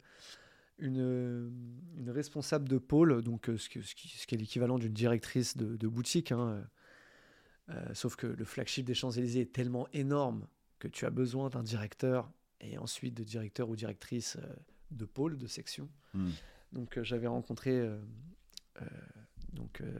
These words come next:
Speaker 1: une directrice de pôle et qui m'a fait mon entretien. Donc, à la base, pas pour, euh, pour quoi que ce soit. On savait pas vraiment dans quoi on allait me mettre. Mais moi, je, c'était très flou, en fait. Je savais pas dans quoi je postulais. Est-ce que c'était de la vente ? Est-ce que c'était de la caisse ? Est-ce que c'était quoi que ce soit d'autre ?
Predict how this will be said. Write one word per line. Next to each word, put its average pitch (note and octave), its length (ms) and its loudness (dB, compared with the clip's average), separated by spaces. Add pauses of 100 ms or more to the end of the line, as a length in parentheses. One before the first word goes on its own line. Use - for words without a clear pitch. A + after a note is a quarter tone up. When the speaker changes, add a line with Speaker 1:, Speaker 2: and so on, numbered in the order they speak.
(340)
Speaker 1:
une C3+ 160 4
directrice A#2+ 420 4
de A2+ 80 4
pôle D#3 340 8 (1200)
et B2+ 180 4
qui B2 140 -2
m'a A#2+ 100 6
fait C#3+ 140 4
mon C3 120 6
entretien. A#2+ 500 4
Donc, B2 200 4
à A#2 160 4
la A2+ 120 4
base, A#2+ 600 10
pas D3+ 140 12
pour, A2+ 440 6
euh, A2 180 -2 (200)
pour - 120 -16
quoi - 140 -2
que - 60 -6
ce - 80 -2
soit. D3 160 2
On C#3 40 2
savait A2+ 200 4
pas - 160 6
vraiment A#2+ 260 4
dans A2+ 140 2
quoi C#3 320 10
on B2 100 6
allait A2+ 180 6
me B2 60 4
mettre. E3 180 6
Mais A#2+ 80 8
moi, C#3+ 280 6
je, A2 260 0 (360)
c'était B2+ 260 0
très C3 200 6
flou, E3+ 280 4
en C3 60 6
fait. A2 280 0
Je G2+ 40 -2
savais A2+ 220 4
pas B2+ 140 6
dans B2 120 6
quoi B2 160 2
je - 80 -2
postulais. A#2+ 500 6
Est-ce C3+ 100 4
que A#2 100 -2
c'était - 200 -4
de A2 80 0
la G#2+ 80 4
vente ? A#2+ 320 2
Est-ce - 100 -8
que - 100 -10
c'était - 140 -2
de G2+ 60 -2
la F#2 80 0
caisse ? A#2 400 0
Est-ce - 120 -8
que - 60 -8
c'était - 240 -8
quoi - 180 -6
que - 80 -14
ce - 120 -10
soit A#2+ 200 -2
d'autre ? A#2+ 340 0